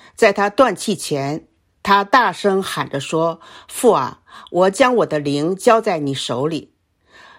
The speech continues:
这告诉我们，第一个神人是真正的人，他信靠神，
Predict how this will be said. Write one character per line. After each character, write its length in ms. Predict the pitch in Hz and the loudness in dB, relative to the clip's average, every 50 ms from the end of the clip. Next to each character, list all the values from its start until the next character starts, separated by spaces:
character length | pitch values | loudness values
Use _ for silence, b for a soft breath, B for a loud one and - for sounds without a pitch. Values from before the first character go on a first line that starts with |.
| b - | b 4
这 140 | 233 214 | 4 4
告 240 | 208 - 277 254 220 | 4 4 2 2 2
诉 220 | 180 - - 160 147 | 0 -4 -6 -4 -4
我 100 | 135 131 | -4 -4
们， 360 | 135 135 135 143 165 - - _ _ _ | -4 -4 -4 -4 -6 -8 -10 _ _ _
第 200 | - 262 247 233 | 0 0 2 2
一 80 | 254 254 | 4 2
个 100 | 240 175 | 2 2
神 300 | - - - 160 151 156 | 2 -2 -2 -2 -2 0
人 180 | 147 139 151 | -2 -2 -4
是 220 | 147 - 190 165 151 | -4 -4 -6 -6 0
真 260 | - 233 233 233 233 | 2 2 2 2 2
正 180 | 233 226 180 | 0 0 0
的 100 | 147 143 | -2 -6
人， 420 | 135 135 131 127 127 131 143 - - _ _ _ _ B B B B B B | -8 -8 -8 -8 -6 -6 -6 -8 -10 _ _ _ _ B B B B B B
他 260 | - 202 196 196 202 | -2 0 0 0 0
信 280 | 196 - - 262 233 185 | 0 -2 0 0 0 0
靠 200 | - - 175 147 | 2 0 -2 -2
神， 480 | - - - 139 131 131 143 165 - | -2 -6 -6 -6 -4 -4 -6 -6 -10